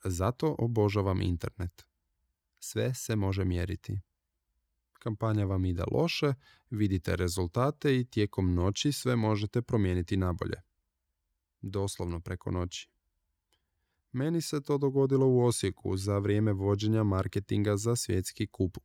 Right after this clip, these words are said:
u gimnastici. Kampanju je definitivno obilježila promjena glavne komunikacijske poruke samo deset dana prije početka natjecanja. Zašto je do toga došlo? Cijelo je natjecanje godinu dana ranije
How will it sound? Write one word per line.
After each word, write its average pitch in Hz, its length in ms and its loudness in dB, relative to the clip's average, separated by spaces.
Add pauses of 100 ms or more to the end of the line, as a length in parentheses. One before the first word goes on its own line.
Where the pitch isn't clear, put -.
u 117 120 4
gimnastici. 95 800 0 (1000)
Kampanju 107 540 2
je 104 140 4
definitivno 98 840 2
obilježila 95 600 2
promjena 131 540 4
glavne 113 420 2
komunikacijske 117 960 -2
poruke 110 500 0
samo 117 360 2
deset 107 460 0
dana 101 340 2
prije 95 340 0
početka 95 540 -2
natjecanja. 92 680 -2 (880)
Zašto 101 400 -6
je 101 100 -2
do 90 140 -2
toga 110 280 0
došlo? 98 460 -2 (840)
Cijelo 160 380 -2
je 151 80 0
natjecanje 127 680 2
godinu 95 400 2
dana 92 360 0
ranije 135 440 2